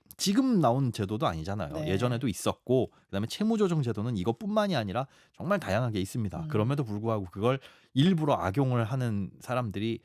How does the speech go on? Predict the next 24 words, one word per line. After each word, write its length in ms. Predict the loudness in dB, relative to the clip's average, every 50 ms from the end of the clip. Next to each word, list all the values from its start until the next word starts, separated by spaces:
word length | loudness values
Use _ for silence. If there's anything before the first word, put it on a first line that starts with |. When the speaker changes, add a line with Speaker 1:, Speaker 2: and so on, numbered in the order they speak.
| _ _ _ _
Speaker 1:
거의 300 | -8 0 2 4 4 4
없다는 440 | 4 2 2 0 0 0 0 -2 -4
건, 180 | -4 -4 -4 -2
있어요. 540 | 0 0 0 2 4 4 6 6 6 4 4 4
있는데 340 | 4 6 6 6 4 2 0
다 100 | -2 -4
잡힙니다. 640 | -10 -10 -6 0 2 2 4 4 4 4 2 2 0 -2
Speaker 2:
네. 120 | 0 0 0
Speaker 1:
그리고, 320 | 4 4 4 4 4 0 -8 -20 -20 _ -20 _ _ _ _ _ _ _ -20 -16 -16 -16 -16 -16 -18 -18 -20 -18 -8 -2
어, 560 | 0 2 2 4 2 2 2 0 0 -2 -4 0
거의 220 | 2 4 6 6
없다는 320 | 4 2 0 -4 -4 -2 -2
건 100 | -6 -6
그만큼 360 | -4 -4 -4 -4 -4 -6 -6 -6 0
고통스럽고 880 | 0 0 2 4 2 2 4 4 2 -2 -2 _ 0 0 0 0 -2 _ _ _ _ _ _ -6
그렇게 300 | -4 -4 -4 -2 -4 2
일부러 400 | 4 4 4 4 4 4 2 2
해봐야 640 | 2 2 0 0 0 0 0 2 4 2 2 0 -4 _ _ _ _
채무 280 | -4 -2 0 2 4 4
조정을 300 | 4 4 4 2 0 -2
받을 240 | -4 -6 -8 -8 -8
수 120 | -4 -4
없다는 440 | -4 -4 0 0 2 2 2 0 -4
거. 80 | -6